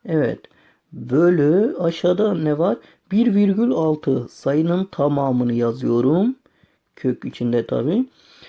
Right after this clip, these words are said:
Evet, virgülden sonra bir tane olduğu için bir tane sıfır yazıyorum. Dört çarpı on. Dört kök dışına iki olarak çıkar.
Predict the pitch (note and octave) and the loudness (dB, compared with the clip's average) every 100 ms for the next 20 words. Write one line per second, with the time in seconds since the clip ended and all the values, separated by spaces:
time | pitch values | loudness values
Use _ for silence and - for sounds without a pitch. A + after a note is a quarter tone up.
0 | - _ _ G#3+ A3+ D3 C#3+ C#3+ F3+ F3+ | -20 _ _ -4 0 0 -2 -2 0 2
1 | F#3+ G3+ G3+ - F#3+ F#3 D#3 E3+ A3 - | 2 2 0 0 0 0 0 0 0 -2
2 | G#3 G3 F3+ D#3+ E3+ D#3 C3 - G#3+ G3 | 0 2 2 0 0 0 0 -4 -4 -2
3 | D#3 B2+ B2 B2 G#3+ - - - A#2+ A2+ | -2 -2 -4 -2 -4 -8 -10 -6 -2 -2
4 | A2 B2+ G#2 A2 A2 _ _ _ - - | -4 -4 -4 -4 -10 _ _ _ -20 -20
5 | _ _ _ _ _ _ - C#3+ D3 F#3 | _ _ _ _ _ _ -18 -8 0 2
6 | G3+ G3 D#3+ E3 E3 A#3 B3+ F3 D#3+ C3+ | 2 0 -2 -2 -2 -4 -2 0 0 0
7 | - _ _ C3+ C3+ D3+ F#3 G#3+ - _ | -6 _ _ -12 -2 2 2 0 -4 _
8 | _ - F#3 G3+ - F3 - D#3+ F3+ - | _ -4 -2 -2 -6 -8 -4 -2 -2 -6
9 | C#3+ - D#3+ C3+ B2 G#2+ - - C3 D3+ | -8 -2 0 2 0 -2 -8 -6 -2 0
10 | F#3 | 0